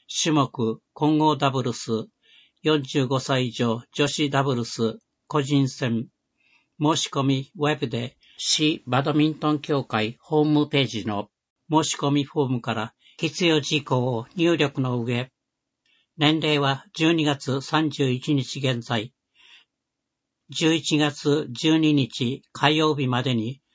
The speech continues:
市バドミントン協会へ、二次元コードからアクセスか、問い合わせ、市バドミントン協会の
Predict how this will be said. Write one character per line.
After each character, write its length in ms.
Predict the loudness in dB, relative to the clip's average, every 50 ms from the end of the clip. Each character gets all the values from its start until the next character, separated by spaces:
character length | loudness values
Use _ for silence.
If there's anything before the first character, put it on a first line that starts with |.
| _ -8
市 460 | -4 -2 0 4 4 4 2 0 _ _
バ 160 | -2 -2 0
ド 120 | 2 2 4
ミ 160 | 6 6 4
ン 80 | 4 2
ト 160 | 0 0 0
ン 60 | 0
協 260 | 0 2 2 2 2
会 340 | 2 2 2 2 2 0 0
へ、 220 | -2 -2 -4 -6 _ _ _ _ _ _ _ _ _ _ _ _ _ _ _ -2
二 160 | 2 2 2 2
次 120 | 2 2
元 240 | 4 4 4 4 0
コ 180 | -2 -2 -2
ー 40 | -2
ド 120 | -2 -4 -2
か 140 | -2 0
ら 240 | 0 0 0 -2 -4 0
ア 120 | 0 0 0
ク 80 | 0
セ 180 | -6 -4 -4 -4
ス 180 | -6 -8 -12 -4
か、 300 | 0 0 0 0 0 _ _ _ _ _ _ _ _ _ _ _ 0
問 180 | 2 2 4
い 60 | 4 4
合 100 | 4 2
わ 80 | 0
せ、 320 | -2 -2 -2 -2 -2 -4 _ _ _ _ _ _ _ _ _
市 440 | -4 -2 -2 0 2 0 0 -2 -6 _ -4
バ 180 | 0 0 2
ド 120 | 2 2 2
ミ 140 | 2 2 2
ン 60 | 2
ト 160 | 0 0 0
ン 100 | 0 0
協 240 | 0 0 0 0 0
会 260 | 0 0 0 0 0
の 260 | 0 -2 -4 -6 -8